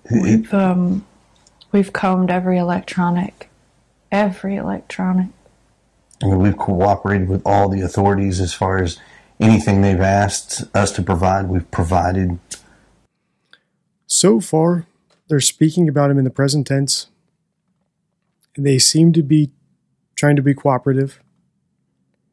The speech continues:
Speaker 3: They are a little bit conclusive about him walking out that door. So they have zero curiosity about whether or not he was kidnapped or,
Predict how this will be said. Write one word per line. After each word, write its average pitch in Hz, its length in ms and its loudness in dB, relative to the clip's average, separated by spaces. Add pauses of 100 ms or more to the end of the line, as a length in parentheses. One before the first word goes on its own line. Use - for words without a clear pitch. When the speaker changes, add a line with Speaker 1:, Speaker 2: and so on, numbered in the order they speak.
(600)
Speaker 3:
They 151 80 2
are 151 120 4
a 143 60 4
little 160 360 4
bit 175 200 2
conclusive 160 760 0
about 135 320 0
him 127 280 0
walking 143 520 0
out 135 220 -4
that 127 280 -4
door. 131 320 -4 (1200)
So - 140 -4
they 143 80 6
have 131 120 4
zero 165 280 4
curiosity 156 580 2
about 131 200 0
whether 135 200 0
or 131 40 2
not 123 160 0
he 123 80 0
was 120 160 -4
kidnapped 135 760 -2
or, 117 360 -4